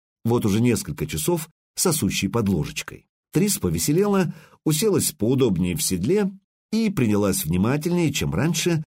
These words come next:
рассматривать окрестности. После того, как она свернула с дороги,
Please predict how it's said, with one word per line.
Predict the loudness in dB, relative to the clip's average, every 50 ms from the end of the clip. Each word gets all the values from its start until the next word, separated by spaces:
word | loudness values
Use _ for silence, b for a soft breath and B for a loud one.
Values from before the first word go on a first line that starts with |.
| _ _ _ _ _ -2
рассматривать | 0 0 2 0 0 -2 -2 -2 -2 -2 -2 0 0 0 0 -2
окрестности. | 0 0 2 0 0 0 -4 -6 -8 -10 -10 _ -16 -18 -18 _ _ _ _ _ _ _ _ _ _ _ _ _ _ _ _ _ -4
После | -2 0 0 0 0
того, | 0 2 2 2 2
как | 0 0 -2 0
она | 0 2 2 2
свернула | 0 0 0 2 2 2 2 2 0 -2
с | -2 -2
дороги, | -2 0 0 0 2 2 0 0